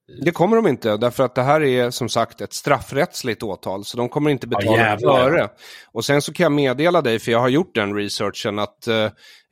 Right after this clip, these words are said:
Speaker 1: Beredskapsmuseets besöksantal, eh, och därmed inträdesavgifter gick upp, eh, förra året. Eh, och efter att de började bråka med mig och fick press. Så för dem är det här en ren vinstaffär. De som förlorar på det här, det är staten och skattebetalarna.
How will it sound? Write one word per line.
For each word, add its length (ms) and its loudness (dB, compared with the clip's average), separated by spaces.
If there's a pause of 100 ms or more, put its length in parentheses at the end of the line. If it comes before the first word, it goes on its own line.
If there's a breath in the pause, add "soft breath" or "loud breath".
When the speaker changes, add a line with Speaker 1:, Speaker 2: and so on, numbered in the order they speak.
(100)
Speaker 1:
Beredskapsmuseets 1080 0
besöksantal, 1120 0 (200)
eh, 160 0
och 180 -4
därmed 400 0
inträdesavgifter 1080 -2
gick 380 -2
upp, 400 -2 (600)
eh, 220 2
förra 320 -2
året. 280 -8 (720 loud breath)
Eh, 280 2
och 360 -4
efter 300 -2
att 100 -2
de 140 -2
började 220 2
bråka 380 0
med 120 -2
mig 260 0
och 60 -4
fick 260 -8
press. 440 -4
Så 180 -4
för 140 -6
dem 280 2
är 80 2
det 60 4
här 160 2
en 180 -2
ren 320 0
vinstaffär. 800 -2
De 220 -2
som 180 -4
förlorar 540 0
på 140 -6
det 80 -2
här, 320 -2
det 120 0
är 40 2
staten 500 -2
och 60 -6
skattebetalarna. 760 -4